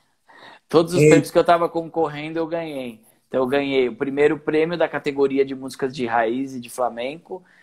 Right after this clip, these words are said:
Speaker 1: Ganhei o primeiro lugar também de, de artista revelação da comunidade de Madrid. E ganhei o prêmio do público, que era um prêmio
Speaker 2: Que
Speaker 1: Guitar Hero, né? Então, a melhor performance ao vivo.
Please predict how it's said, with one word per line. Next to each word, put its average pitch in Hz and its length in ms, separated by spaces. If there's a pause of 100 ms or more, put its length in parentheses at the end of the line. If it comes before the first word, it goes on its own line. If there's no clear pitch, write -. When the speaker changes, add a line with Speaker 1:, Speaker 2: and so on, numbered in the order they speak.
(240)
Speaker 1:
Ganhei 135 340
o 135 60
primeiro 139 440
lugar 135 360
também 131 580
de, 131 140 (1080)
de - 80
artista 131 320
revelação 131 720 (280)
da 110 120
comunidade 113 520
de 113 60
Madrid. 113 500 (840)
E 165 140
ganhei 165 560
o 175 80
prêmio 175 320
do 196 100
público, 135 600 (560)
que 123 100
era 123 140
um 123 60
prêmio 135 300
Speaker 2:
Que 143 100
Speaker 1:
Guitar 147 340
Hero, 131 540
né? 131 240
Então, 139 240
a 135 60
melhor 131 360
performance 143 600
ao 147 140
vivo. 117 460